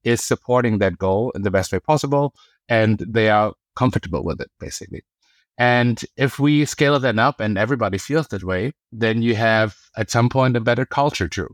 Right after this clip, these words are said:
right? Because then everybody is, um, knowing how to use certain tools and certain, uh, processes and certain methods to deal with the data. Um, but everybody's also very excited about, um, any new things and innovations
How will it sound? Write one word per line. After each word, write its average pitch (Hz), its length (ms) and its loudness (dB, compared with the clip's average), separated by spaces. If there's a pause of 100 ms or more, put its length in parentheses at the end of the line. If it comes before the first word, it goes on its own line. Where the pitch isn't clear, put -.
right? 101 180 -4
Because 110 340 0
then 110 300 0 (340)
everybody 120 640 2
is, 110 400 -2 (440)
um, 110 420 2
knowing 135 400 2
how 113 220 0
to 120 160 -2
use 123 560 -2
certain 143 340 0
tools 160 400 0
and 113 300 0
certain, 117 560 0 (200)
uh, 110 240 0
processes 131 640 0
and 107 120 -4
certain 107 280 -2
methods 131 560 -2
to 135 120 -4
deal 127 200 2
with 143 120 2
the 143 60 2
data. 147 360 0 (440)
Um, 117 420 2
but 113 160 2
everybody's 127 460 0
also 123 340 0
very 117 240 0
excited 123 520 0
about, 92 540 0
um, 101 300 0
any 107 220 2
new 113 140 2
things 101 320 0
and 101 100 2
innovations 113 680 -2